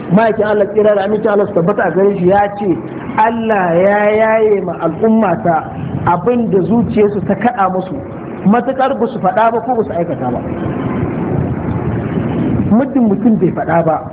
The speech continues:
dan gaga yana faɗa mala'iku za su rubuta, ma yalfizu min qawlin illa ladayhi raqibun atid. Yana aikatawa shikenan. Amma in dai zuciyar shi ta kaɗa mishi,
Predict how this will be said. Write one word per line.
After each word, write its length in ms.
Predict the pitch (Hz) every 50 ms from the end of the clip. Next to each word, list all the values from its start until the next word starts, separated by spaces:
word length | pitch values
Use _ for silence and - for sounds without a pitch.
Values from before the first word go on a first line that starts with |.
| - - - - - - -
dan 120 | 190 226
gaga 180 | 240 247 240 220
yana 220 | 247 254 247 240
faɗa 260 | 190 185 165 190 208 214
mala'iku 340 | 208 190 180 151 - 156 180
za 100 | 185 185
su 80 | - 175
rubuta, 320 | 156 160 156 139 165 165
ma 100 | 180 196 208
yalfizu 340 | 240 233 202 - 208 180 196
min 140 | 190 180 180 175
qawlin 340 | - 233 233 240 247 254 262 247 - - - - - - -
illa 240 | 202 208 214 220 220 220
ladayhi 300 | 208 180 180 208 208 180
raqibun 380 | 170 151 - - 190 180 185 190
atid. 340 | 156 156 156 - 147 135 107 - - - 143 131
Yana 280 | 190 233 262 262 254 233 226 247
aikatawa 720 | 233 - 226 208 214 214 208 202 202 208 208 - - - -
shikenan. 380 | 190 170 - 160 139 120 - - - - - - - - - - - - - - - - - - - - - - - -
Amma 220 | 165 185 208 233
in 120 | 247 254 247
dai 120 | 262 262 262 262 262 262 240 254 240 208
zuciyar 320 | 208 262 240 - 247 247
shi 100 | 247 269 185
ta 80 | - -
kaɗa 260 | - 277 - 240 220 220
mishi, 260 | 247 233 - 214 175